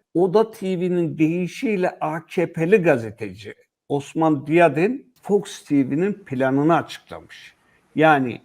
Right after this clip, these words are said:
eko Başkan'a kurulan tuzağı deşifre ediyor Osman Diyadin. Osman şimdi sel olur, deprem olur, yangın olur.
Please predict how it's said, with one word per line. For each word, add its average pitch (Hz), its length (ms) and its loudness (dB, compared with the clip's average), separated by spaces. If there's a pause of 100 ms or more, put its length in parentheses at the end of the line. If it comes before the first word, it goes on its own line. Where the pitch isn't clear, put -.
eko 160 340 -2
Başkan'a 139 520 -2 (100)
kurulan 143 600 -2
tuzağı 156 640 -2
deşifre 147 520 -2
ediyor 110 260 -4
Osman 101 420 -12
Diyadin. 92 360 -14 (380)
Osman 196 420 2
şimdi 175 340 -4
sel 214 360 4
olur, 160 360 2 (100)
deprem 175 520 0
olur, 147 340 0 (180)
yangın 185 440 4
olur. 165 320 2